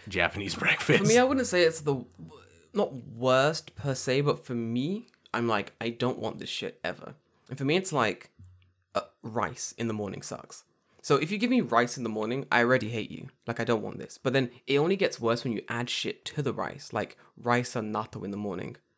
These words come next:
Speaker 2: Why have you done this?
Speaker 1: Okay.
Speaker 2: Rice and umeboshi in the morning. Why have you done this?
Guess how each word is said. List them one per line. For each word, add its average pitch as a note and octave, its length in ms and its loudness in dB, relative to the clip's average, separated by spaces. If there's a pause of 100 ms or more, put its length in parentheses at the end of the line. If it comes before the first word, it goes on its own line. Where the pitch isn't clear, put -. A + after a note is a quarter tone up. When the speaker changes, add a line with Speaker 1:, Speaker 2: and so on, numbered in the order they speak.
(140)
Speaker 2:
Why D#3 140 -2
have D#3 120 -4
you C#3+ 60 -4
done A2 200 -4
this? - 260 -16 (360)
Speaker 1:
Okay. E2 300 -8 (100)
Speaker 2:
Rice A#2+ 340 2
and B2+ 120 0
umeboshi A2 540 0
in G2+ 100 -4
the G2 40 -4
morning. G#2 380 -6 (180)
Why F#3+ 160 -2
have G3 140 -4
you D#3 80 -6
done D3+ 180 -4
this? - 300 -16